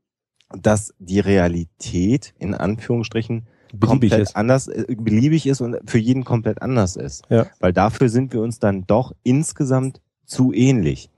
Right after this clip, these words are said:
Speaker 1: Dass es immer interindividuelle Unterschiede gibt, ist klar,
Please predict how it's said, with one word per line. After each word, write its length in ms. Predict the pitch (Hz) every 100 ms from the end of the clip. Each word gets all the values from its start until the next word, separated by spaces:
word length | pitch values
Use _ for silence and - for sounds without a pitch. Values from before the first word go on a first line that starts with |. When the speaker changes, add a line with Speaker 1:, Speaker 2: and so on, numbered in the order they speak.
| _
Speaker 1:
Dass 180 | 98 101
es 120 | 98
immer 200 | 110 123
interindividuelle 840 | 120 135 123 113 113 110 101 95
Unterschiede 500 | 85 113 151 - 143
gibt, 300 | 131 139 -
ist 240 | - 95 -
klar, 460 | 117 98 90 127